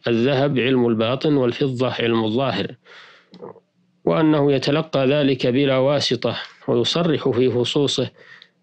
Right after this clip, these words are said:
أن رتبة الولاية أعظم من رتبة النبوة، لأن الولي يأخذ بلا واسطة، والنبي، والنبي يأخذ بواسطة.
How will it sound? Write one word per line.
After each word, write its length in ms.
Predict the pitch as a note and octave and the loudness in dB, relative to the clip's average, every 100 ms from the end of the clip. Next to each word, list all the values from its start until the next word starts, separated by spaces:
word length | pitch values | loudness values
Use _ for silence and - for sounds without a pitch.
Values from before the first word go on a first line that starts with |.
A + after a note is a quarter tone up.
| _ - | _ -6
أن 260 | C#3 C#3 C3+ | 0 2 2
رتبة 480 | B2 D#3 D#3+ C#3 - | 2 0 0 -2 0
الولاية 600 | C#3 C3 B2 C#3+ B2+ A2+ G2+ - _ - | 0 2 2 2 0 0 -4 -12 _ -6
أعظم 320 | C3+ C#3+ D3+ | -2 0 2
من 200 | C#3+ B2+ | 2 2
رتبة 440 | A#2 C3+ - B2+ A#2+ | 2 0 -2 -2 0
النبوة، 540 | C3 C#3 C#3+ D#3 A2 F#2+ - - - - - _ | 2 2 2 2 2 -2 -10 -20 -20 -20 -20 _
لأن 320 | A#2+ C3 D3 | -2 0 2
الولي 440 | C#3+ C3 B2 D3+ C#3 | 2 2 2 2 2
يأخذ 560 | A#2 C#3+ C3+ C3+ A#2+ | 2 0 0 0 0
بلا 240 | A2 C3+ E3 | 2 2 2
واسطة، 560 | D#3+ B2 - A#2 A#2 - - - | 2 0 -2 -4 -6 -8 -10 -2
والنبي، 640 | B2+ C3 B2+ C#3+ D#3+ C#3+ | 0 2 2 2 2 2
والنبي 520 | C#3 C3 B2 B2 D#3+ C3+ | 2 2 2 2 2 2
يأخذ 580 | B2 D3+ - F#3+ B2 | 2 0 0 0 2
بواسطة. 600 | D3 D#3 B2 - - A2 | 2 2 0 -2 -4 -6